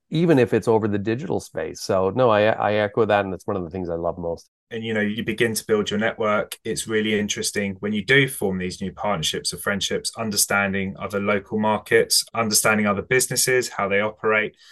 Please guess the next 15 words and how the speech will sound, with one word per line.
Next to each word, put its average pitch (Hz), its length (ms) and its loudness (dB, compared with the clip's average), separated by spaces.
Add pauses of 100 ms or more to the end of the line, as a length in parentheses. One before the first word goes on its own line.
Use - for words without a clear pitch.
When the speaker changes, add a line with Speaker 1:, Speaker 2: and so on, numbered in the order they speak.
(420)
Speaker 2:
And 127 140 -4
one 151 120 8
of 147 100 4
the 135 80 0
key 120 180 -4
things 113 320 -6
I 104 60 -6
think - 260 -6
that 101 220 -4 (240)
I 110 100 -4
joined 113 320 0
Engage 98 380 -2
a 95 40 -8
year 104 220 2
ago 90 300 -2